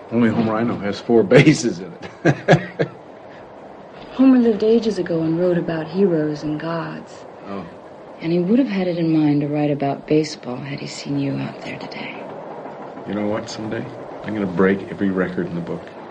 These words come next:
Speaker 2: And what will you hope to accomplish?
Speaker 1: When I walk down the street, people look at me and say, "There goes Roy Hobbs, the best there ever was."
Speaker 2: Is that all?
Speaker 1: <laughs> Well, what else is there?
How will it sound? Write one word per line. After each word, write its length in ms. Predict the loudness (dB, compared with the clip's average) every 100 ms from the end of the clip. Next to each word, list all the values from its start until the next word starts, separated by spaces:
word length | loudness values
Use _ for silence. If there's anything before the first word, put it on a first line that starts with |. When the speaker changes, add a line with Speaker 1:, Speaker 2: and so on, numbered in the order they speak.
| -16 -10 -4
Speaker 2:
And 160 | 0
what 100 | 0
will 80 | 2
you 100 | 0
hope 200 | 0 -6
to 100 | -10
accomplish? 680 | -12 -8 -8 -8 -12 -14 -14 -14 -20 -20 -20 -20 -20 -20 -20 -20 -18 -18 -18 -20 -20 -20 -18 -16
Speaker 1:
When 100 | -8
I 40 | -4
walk 240 | -4 -4
down 140 | -6 -6
the 60 |
street, 340 | -6 -2 -2 -2
people 240 | -4 -4
look 200 | -4 -6
at 80 | -8
me 120 | -8
and 100 | -8
say, 160 | -4 -2
"There 160 | -2 0
goes 220 | 0 0
Roy 260 | 0 0
Hobbs, 460 | 0 -2 -2 -4 -12 -16 -20 -12 -8
the 80 |
best 340 | -2 2 2 4
there 140 | 4
ever 160 | 4 2
was." 340 | 0 0 -4 -12 -20 -20 -20 -20 -20 -20 -20 -20 -20 -18
Speaker 2:
Is 60 | -14
that 100 | -12
all? 140 | -12 -14 -20 -20 -20 -20 -20 -20 -20 -20 -20 -20 -20 -20 -8 -4 0 4 4
Speaker 1:
<laughs> 160 | 2 -4 -4
Well, 260 | -10 -10 -12 -20 -20 -20 -20 -20 -20 -20 -20 -16
what 120 | -10
else 180 | -10 -8
is 160 | -8 -8
there? 180 | -10